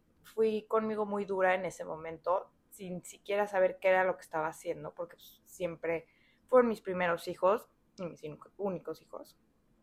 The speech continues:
Y lo viví como desde un juicio muy duro, muy duro hacia mí en esa etapa.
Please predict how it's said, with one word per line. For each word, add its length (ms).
Y 120
lo 160
viví 300
como 260
desde 320
un 160
juicio 520
muy 200
duro, 500
muy 220
duro 280
hacia 280
mí 260
en 120
esa 200
etapa. 640